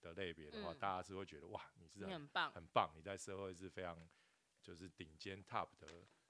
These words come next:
Speaker 1: 的，的分子这样。所以那时候当然抱着一个希望嘛，然后也为了这样，就是去考了研究所。
Speaker 2: 嗯。
Speaker 1: 但是说实，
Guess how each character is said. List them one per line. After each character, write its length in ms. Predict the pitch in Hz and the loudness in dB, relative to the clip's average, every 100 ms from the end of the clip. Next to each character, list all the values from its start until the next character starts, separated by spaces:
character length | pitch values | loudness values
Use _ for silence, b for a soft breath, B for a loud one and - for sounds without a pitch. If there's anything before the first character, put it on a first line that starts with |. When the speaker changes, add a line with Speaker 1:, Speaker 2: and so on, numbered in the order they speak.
| _ - | _ -12
Speaker 1:
的， 340 | 82 80 87 - | -12 -12 -14 -14
的 340 | 87 80 80 76 | -12 -12 -14 -4
分 340 | - 98 78 | 0 0 -2
子 140 | - - 82 | -18 -18 -14
这 80 | 82 | -12
样。 160 | 76 73 | -12 -8
所 100 | 95 | -6
以 40 | 104 | -4
那 80 | |
时 120 | 92 95 | -2 -4
候 80 | |
当 160 | 92 90 | -2 -4
然 180 | 82 82 | -6 -6
抱 160 | 95 80 | -4 -4
着 240 | 80 78 | -8 -12
一 80 | 78 | -12
个 260 | 85 82 82 85 | -14 -14 -14 -10
希 280 | - 90 90 | -6 -4 0
望 200 | 92 80 | -2 -2
嘛， 160 | - - | -12 -6
然 100 | 98 | 2
后 200 | 110 117 B B B - | 4 2 B B B -6
也 120 | 92 | 4
为 220 | 123 127 | 8 8
了 100 | 104 | 6
这 160 | 87 110 | 4 6
样， 260 | 110 90 - b b b _ - | 6 4 -10 b b b _ -8
就 240 | - 101 | 0 0
是 160 | 101 98 | 0 -2
去 140 | 107 | -2
考 240 | 95 78 | -2 -2
了 200 | 78 82 - - - - - | -4 -12 -14 -18 -20 -20 -12
研 200 | 90 92 | -6 -4
究 220 | 92 104 85 | 0 0 0
所。 340 | - 82 - - | -8 -12 -16 -12
Speaker 2:
嗯。 240 | 196 185 | -8 2
Speaker 1:
但 160 | 123 123 | 6 6
是 60 | |
说 120 | 127 127 | 6 4
实， 200 | - | 2